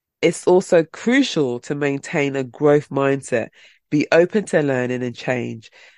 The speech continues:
and be willing to adapt your strategies and tactics as you go along.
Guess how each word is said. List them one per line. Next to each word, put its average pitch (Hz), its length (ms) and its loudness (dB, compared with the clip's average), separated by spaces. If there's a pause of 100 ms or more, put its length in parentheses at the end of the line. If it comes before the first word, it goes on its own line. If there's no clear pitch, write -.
(140)
and 139 140 0
be 143 140 2
willing 139 500 2
to - 220 -8
adapt - 640 -6
your 135 120 -6
strategies 143 640 -4
and 127 120 -8
tactics - 540 -10
as 127 200 -2
you 131 80 -6
go 127 240 2
along. 120 440 -2